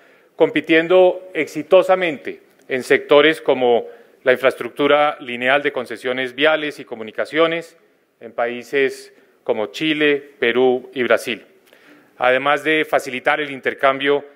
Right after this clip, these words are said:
de información con valor agregado en el negocio de gestión de sistemas en tiempo real. Esto la convierte en una empresa embajadora de nuestro país,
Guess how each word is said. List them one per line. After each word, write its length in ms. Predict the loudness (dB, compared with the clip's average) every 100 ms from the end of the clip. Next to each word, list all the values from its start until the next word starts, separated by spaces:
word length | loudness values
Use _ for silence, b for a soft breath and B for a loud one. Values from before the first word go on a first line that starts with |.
| _
de 100 | -4
información 600 | -4 -2 -2 -2 0 -2
con 180 | -2 -2
valor 260 | 0 0 0
agregado 720 | 0 2 4 6 4 0 -8
en 140 | -8
el 100 | -6
negocio 800 | -4 0 -2 0 0 0 -2 -12 _ _
de 180 | 0
gestión 380 | 0 0 0 4
de 260 | 6 6 4
sistemas 720 | 0 -8 0 2 2 -2 -6 b b b _ -16
en 200 | -16 -4
tiempo 580 | -4 -4 -2 -2 -2 -6
real. 340 | 0 2 2 0 -8 _ b b b b b b
Esto 220 | 0 2
la 120 | 2
convierte 360 | 0 0 0 0
en 80 | -4
una 140 | -6
empresa 440 | -4 -4 0 2
embajadora 760 | 0 0 0 2 4 6 6 4
de 80 | 2
nuestro 260 | -2 -4
país, 460 | 0 0 -2 -10